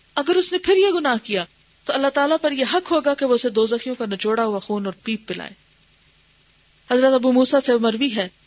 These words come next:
کہ آن حضرت صلی اللہ علیہ وسلم کا ارشاد ہے، "من مات مدمنا للخمر سقاہ اللہ من نہر الغوطہ۔" قیل، "وما نہر الغوطہ؟" قال، "نہر یجری من فروج المومسات یؤذی اہل النار ریح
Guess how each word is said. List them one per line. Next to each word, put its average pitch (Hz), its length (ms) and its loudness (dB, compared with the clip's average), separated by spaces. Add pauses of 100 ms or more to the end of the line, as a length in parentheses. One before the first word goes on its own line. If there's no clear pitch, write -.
(160)
کہ 233 80 -2
آن 240 160 4
حضرت 254 220 2
صلی 226 180 0
اللہ 220 360 2
علیہ 214 120 0
وسلم 202 400 -2
کا 214 120 -2
ارشاد 196 320 -2 (100)
ہے، 185 120 -8 (680)
"من 226 180 2
مات 247 260 2
مدمنا 240 480 2
للخمر 226 580 0
سقاہ 233 420 -2
اللہ 208 240 0
من 202 280 -2
نہر 220 260 -2
الغوطہ۔" 208 440 -2 (640)
قیل، 370 200 4
"وما 359 360 4
نہر 302 200 0
الغوطہ؟" 226 420 2 (520)
قال، 233 300 2
"نہر 247 200 0
یجری 240 500 2
من 214 180 -2
فروج 226 400 0
المومسات 202 580 0 (560)
یؤذی 269 340 0
اہل 240 200 0
النار 233 300 0
ریح 247 380 -2